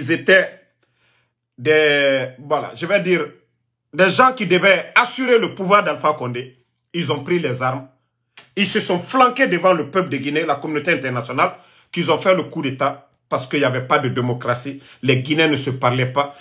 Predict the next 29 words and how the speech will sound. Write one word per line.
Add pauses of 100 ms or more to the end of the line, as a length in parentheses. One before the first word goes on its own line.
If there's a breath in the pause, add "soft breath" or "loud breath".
(140 loud breath)
Les
Guinéens
étaient
dans
la
misère. (1400)
Et
qu'ils, (140)
ils
ont
juré. (420)
Et
personne
n'a
forcé
Mamadi (400 soft breath)
à
aller
faire
son
investiture,
hein. (180)
Et
ce
jour, (300 loud breath)
ils
l'ont
fait
jurer.